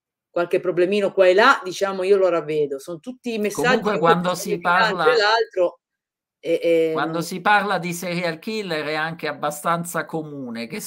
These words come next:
Speaker 1: Eh,
Speaker 2: <laughs> succeda
Speaker 1: però vedi che
Speaker 2: qualcosa
Speaker 1: anche
Speaker 2: del
Speaker 1: qui stasera abbiamo, diciamo, il vincitore sotto questo aspetto, insomma. Quindi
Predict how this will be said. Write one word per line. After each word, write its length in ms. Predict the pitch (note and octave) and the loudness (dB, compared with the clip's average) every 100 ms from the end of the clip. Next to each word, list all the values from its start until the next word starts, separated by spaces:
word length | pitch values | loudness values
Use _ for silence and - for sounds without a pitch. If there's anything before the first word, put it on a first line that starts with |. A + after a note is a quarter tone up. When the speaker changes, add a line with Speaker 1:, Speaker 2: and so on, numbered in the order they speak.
| - A#3 | -8 0
Speaker 1:
Eh, 280 | D#4+ G#3 - | 2 2 -2
Speaker 2:
<laughs> 0 | |
succeda 80 | B3 | -4
Speaker 1:
però 280 | - C#4+ - | -2 -2 2
vedi 260 | G#3+ A3 | 0 0
che 120 | - E3+ | -6 -6
Speaker 2:
qualcosa 0 | |
Speaker 1:
anche 240 | F3 - | -6 -12
Speaker 2:
del 60 | - | -18
Speaker 1:
qui 100 | - | -18
stasera 680 | - B3+ F#3 G3 G#3+ G3 F3+ | -16 -8 -4 0 0 0 -2
abbiamo, 440 | D#3 D#3+ E3 E3 | -6 -6 -6 -6
diciamo, 320 | D#3 D3+ E3+ D#3+ | -10 -8 -6 -6
il 60 | |
vincitore 680 | D#3 D#3+ D#3+ G#3 F#3 D3 C3+ | -8 -12 -6 0 2 0 -6
sotto 280 | - C#3 C3+ | -12 -18 -16
questo 240 | C3+ - C3+ | -16 -16 -20
aspetto, 360 | _ - _ | _ -20 _
insomma. 320 | _ - - _ | _ -20 -20 _
Quindi 400 | G3+ F#3 E3 | -6 -4 -6